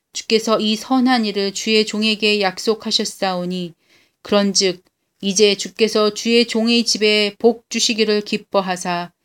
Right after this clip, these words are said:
그 집이 주 앞에 영원토록 있게 하옵소서. 오 주 하나님이여,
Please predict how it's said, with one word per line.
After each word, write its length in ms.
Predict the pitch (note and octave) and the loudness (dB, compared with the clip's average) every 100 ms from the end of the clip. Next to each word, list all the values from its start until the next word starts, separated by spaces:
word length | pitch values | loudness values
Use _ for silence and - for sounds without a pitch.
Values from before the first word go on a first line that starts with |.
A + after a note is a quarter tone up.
| _ _ - | _ _ -10
그 260 | G#3 G#3 | -2 0
집이 540 | G#3 - F#3+ G3 F#3+ F#3 _ _ | 0 -2 -4 -6 -8 -10 _ _
주 320 | - A3 A3+ | -8 -2 2
앞에 540 | G#3 G3 - G#3+ G3+ F#3 | 2 0 -4 -2 -2 0
영원토록 640 | F#3+ G#3+ B3 B3 B3 A3+ | 0 2 0 2 0 0
있게 320 | G3+ - G#3 G3 | -2 -4 0 0
하옵소서. 800 | F#3+ F3+ F3+ F3+ F3+ F3 E3+ E3 _ _ _ _ _ | 0 -4 -4 -12 -10 -10 -10 -14 _ _ _ _ _
오 280 | F#3+ G3+ G#3+ | 2 6 6
주 300 | G#3 G#3 G#3+ | 4 0 0
하나님이여, 880 | G#3+ A#3 G#3+ G3 F#3 F3+ F3 F#3 | 2 0 0 -2 -4 -4 -4 -6